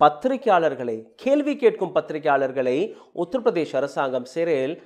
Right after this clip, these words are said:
அடைத்து வருகிறது. அதற்கான ஒரு ரிப்போர்ட்டும் வெளிவந்தது.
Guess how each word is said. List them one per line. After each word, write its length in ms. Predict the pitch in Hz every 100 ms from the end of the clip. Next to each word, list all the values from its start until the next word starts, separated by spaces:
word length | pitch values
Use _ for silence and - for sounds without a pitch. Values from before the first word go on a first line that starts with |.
| _
அடைத்து 400 | 110 123 151 -
வருகிறது. 500 | 117 113 107 110 - _ _ _ _
அதற்கான 500 | 117 143 143 139 131 131 196 - -
ஒரு 180 | 131 127
ரிப்போர்ட்டும் 520 | 139 151 240 240 180
வெளிவந்தது. 540 | 139 139 127 123 120